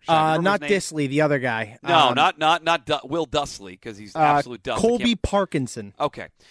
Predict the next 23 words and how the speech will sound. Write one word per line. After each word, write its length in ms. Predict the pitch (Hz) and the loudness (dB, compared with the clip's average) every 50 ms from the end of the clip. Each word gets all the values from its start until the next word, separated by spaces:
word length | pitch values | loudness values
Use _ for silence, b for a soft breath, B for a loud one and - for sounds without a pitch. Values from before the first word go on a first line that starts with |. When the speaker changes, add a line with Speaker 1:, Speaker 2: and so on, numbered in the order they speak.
| b b b b b | b b b b b
Speaker 1:
So 260 | - - 190 175 165 - _ _ - | -10 -2 0 0 0 0 _ _ -2
I 180 | 175 185 220 | 0 0 0
get 260 | 226 - 208 220 214 - | 0 0 -2 -2 -2 -2
that 80 | 190 | -4
I've 80 | 180 160 | -4 -2
never 180 | 170 160 151 | -4 -4 -4
heard 200 | 135 147 147 139 120 | -4 -2 -4 -4 -4
of 40 | 101 | -6
those 180 | 98 92 - - | -10 -12 -12 -14
guys. 320 | 101 87 73 69 - - _ _ _ 151 | -14 -16 -16 -18 -20 -20 _ _ _ -6
I 80 | 165 | -4
have 220 | 151 170 185 196 - | -2 -2 -2 -2 -4
to 80 | 208 175 | -6 -8
be 140 | 170 160 | -6 -4
honest. 340 | 160 147 139 113 110 - - | -4 -2 -2 -4 -6 -10 -12
When 100 | 123 120 | -12 -12
Parkinson 560 | - - 165 190 214 - 240 220 - - 180 | -4 -2 0 0 0 -2 -6 -10 -12 -14 -18
scored, 580 | 156 - - - 165 147 - 101 92 90 - _ _ _ _ _ _ _ _ _ _ _ _ _ _ | -16 -16 -10 -6 -6 -4 -4 -6 -8 -10 -14 _ _ _ _ _ _ _ _ _ _ _ _ _ _
I, 180 | 123 135 143 143 - | 0 0 0 0 0
I 160 | 131 139 143 | -2 -2 -2
turned 320 | - - 180 185 202 202 196 | -4 -6 -6 -6 -6 -6 -8
to 60 | 185 | -8
my, 180 | 156 143 131 | -6 -6 -6